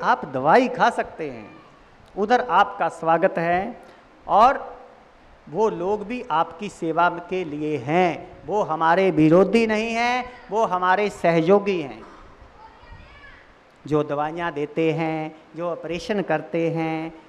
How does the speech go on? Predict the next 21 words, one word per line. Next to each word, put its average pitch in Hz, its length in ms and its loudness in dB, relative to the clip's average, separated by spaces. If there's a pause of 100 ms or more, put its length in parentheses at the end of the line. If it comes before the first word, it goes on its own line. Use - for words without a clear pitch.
(140)
वो 202 180 -2
हमारे 170 440 -4
सहयोगी 156 680 0
हैं, 202 380 -6 (280)
वो 180 160 -6
भी 254 180 -8
हमारी 180 460 0
तरह 190 300 2
सेवा 156 460 -2
कर 135 220 -6
रहे 131 320 -4
हैं। 127 420 -8 (1080)
कैसे? 170 560 -2 (760)
जो 190 240 -2
बेचारे 165 500 0
इस 165 260 -8
बात 151 400 0
को 143 160 -4
नहीं 147 300 -4
मान 139 280 -2 (100)
पाएंगे 143 640 -4